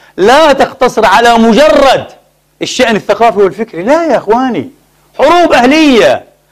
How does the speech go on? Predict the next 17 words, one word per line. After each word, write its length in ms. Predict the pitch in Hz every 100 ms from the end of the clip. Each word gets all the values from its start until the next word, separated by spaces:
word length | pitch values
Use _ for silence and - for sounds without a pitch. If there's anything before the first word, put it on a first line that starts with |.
| _ -
عشرات 480 | 269 285 302 302 262
الملايين 680 | 254 247 247 285 277 220
دماء 540 | 214 285 330 339 311 196
تسيل 600 | 214 - 269 240 - - _ _ _ -
بعد 300 | 269 254 233
الحرب 360 | 214 269 285
العالمية 600 | 247 214 233 226 254 226
الثانية 520 | 190 185 190 165 175 214
إلى 300 | 233 233 - _ _ _
نهاية 600 | 214 214 254 247 180 - - - _ _ _ _ _ _ _ _ _ _ _ _ _ _ _ _ _ -
القرن 400 | 180 208 220 165
المنصرم 600 | 185 175 160 202 214 254 - _
وبدايات 480 | 240 247 277 302 240
حتى 260 | 202 - 180
إيه 160 | 185
الألفية 480 | 180 180 185 208 180
الثالثة، 560 | 175 196 160 139 170